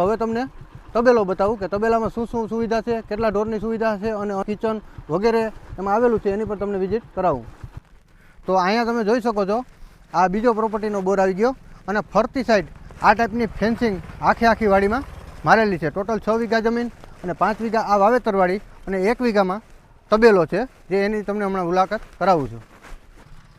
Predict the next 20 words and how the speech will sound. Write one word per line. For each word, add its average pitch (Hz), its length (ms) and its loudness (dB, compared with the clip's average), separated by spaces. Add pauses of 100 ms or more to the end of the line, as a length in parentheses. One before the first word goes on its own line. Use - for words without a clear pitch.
(360)
તો 220 180 0
તમે 220 220 -4
જોઈ 226 160 2
શકો 233 220 -2
છો 202 140 -2 (640)
આ 196 140 2
તબેલા 240 300 2
પર 214 160 -4
જો 220 200 0
સુવિધામાં 240 640 -2 (400)
જે 180 80 -2
આ 208 60 0
બે 208 160 0
મકાન 214 360 0
છે 170 160 0 (680)
અને 180 220 -2
અહીંયા 185 300 -2
ટોયલેટ 208 260 -2
બાથરૂમ 180 300 -2
છે 175 120 -4